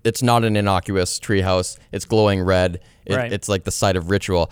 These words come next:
Speaker 2: Normal treehouses do not glow red.
Speaker 1: Mm-mm.
Speaker 2: <laughs>
Speaker 1: It's heat lamps, but it's, it's okay. So then, then they zoom out and it starts to pan around the room, and then it's this one awesome oneer shot. And so now I'm thinking,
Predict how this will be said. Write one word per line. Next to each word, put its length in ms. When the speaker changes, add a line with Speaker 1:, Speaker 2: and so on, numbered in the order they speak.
Speaker 2:
Normal 320
treehouses 500
do 140
not 320
glow 180
red. 320
Speaker 1:
Mm-mm. 680
Speaker 2:
<laughs> 440
Speaker 1:
It's 220
heat 220
lamps, 320
but 160
it's, 160
it's 140
okay. 300
So 120
then, 320
then 200
they 100
zoom 280
out 200
and 180
it 80
starts 380
to 140
pan 340
around 260
the 80
room, 220
and 140
then 100
it's 160
this 180
one 520
awesome 520
oneer 340
shot. 360
And 160
so 160
now 260
I'm 100
thinking, 340